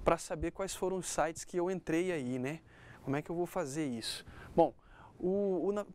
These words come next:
os navegadores de internet, ele também tem uma coisa em comum, que é bem bacana, que é essa coisa do histórico de navegação. Então, a gente pode fazer esse exercício de descobrir onde eu entrei aqui, ó,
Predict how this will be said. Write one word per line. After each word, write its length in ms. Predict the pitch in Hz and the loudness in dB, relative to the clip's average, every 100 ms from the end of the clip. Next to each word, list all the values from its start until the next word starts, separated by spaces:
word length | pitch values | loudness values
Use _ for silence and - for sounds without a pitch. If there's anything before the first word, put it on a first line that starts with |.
| - | -8
os 180 | - 185 | -2 0
navegadores 500 | 233 226 202 175 165 | 0 0 0 0 0
de 60 | 160 | 0
internet, 360 | 151 147 165 | -2 -4 -4
ele 80 | 180 | -4
também 240 | 190 185 | -2 -2
tem 160 | 180 190 | -2 -2
uma 140 | 185 | -2
coisa 240 | 175 175 180 | -2 -2 -2
em 60 | |
comum, 460 | 175 196 175 156 180 - - - - | -2 -2 0 -2 -2 -6 -14 -16 -4
que 100 | - | 2
é 40 | 139 | 2
bem 140 | 151 | 2
bacana, 460 | 160 175 - 170 175 | -2 -4 -2 -2 -2
que 140 | - | 0
é 40 | 170 | -2
essa 180 | - | -2
coisa 260 | 190 175 175 | -2 0 0
do 180 | 165 196 | 0 -2
histórico 560 | - - 165 180 190 | -4 2 2 2 -2
de 80 | 180 | -4
navegação. 640 | 190 190 190 196 - 135 - - - - - - | -2 0 0 -2 -4 -6 -8 -16 -16 -16 -16 -2
Então, 260 | 147 185 190 | 0 2 0
a 60 | |
gente 220 | 180 196 - | 0 -4 0
pode 260 | 185 175 | 2 2
fazer 300 | - 180 160 | -2 -2 0
esse 180 | 170 - | 0 -2
exercício 500 | 156 143 - 165 - | -2 -2 -2 -4 -2
de 120 | 147 | -2
descobrir 480 | 143 - 151 143 143 | -2 -4 0 2 2
onde 320 | 147 214 190 | 0 0 0
eu 100 | 160 | 0
entrei 360 | 139 127 170 202 | -2 -2 -2 -2
aqui, 260 | 196 175 | -4 -2
ó, 80 | 123 | -4